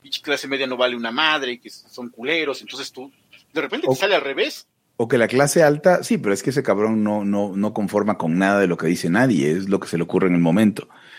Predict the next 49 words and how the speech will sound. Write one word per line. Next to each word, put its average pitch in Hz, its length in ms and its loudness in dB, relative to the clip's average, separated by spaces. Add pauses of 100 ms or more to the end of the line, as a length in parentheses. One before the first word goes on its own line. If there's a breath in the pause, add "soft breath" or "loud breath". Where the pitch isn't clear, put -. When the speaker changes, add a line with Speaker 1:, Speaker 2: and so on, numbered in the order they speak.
(140 loud breath)
Speaker 2:
Cuando 110 200 6
dijo 139 200 6
que, 110 160 2
que 104 200 -4
hay 110 100 2
que 127 160 4
tener 117 280 2
quinientos 107 460 2
mil 110 220 4
millones 127 440 2
de 113 80 4
dólares, 120 280 4
una 123 120 6
madre 147 320 6
así, 120 380 0 (520 soft breath)
quinientos 147 360 6
millones 151 320 6
de 123 60 6
dólares 139 280 6
para 101 200 2
ser 110 160 -2
clase 117 300 0
alta, 120 380 0 (800)
es - 140 -8
como, 113 360 2
ah, 117 300 0
perfecto, 113 480 2
entonces, 104 540 -4 (120)
pues, 101 160 -4
estás 120 360 2
trabajando 117 560 4
con 104 260 -6
la 98 100 0
fantasía 98 440 0
popular. 98 580 0 (1160)
No, 117 160 4
no, 120 200 8
de 120 100 8
eso 117 120 4
no 139 80 4
tiene 127 180 6
ningún 117 160 6
tipo 117 160 -2
de 98 40 -4
sentido. 101 320 0
¿Cuánta 131 240 4
gente, 127 460 2
cuánta 127 260 2
gente? 139 400 -2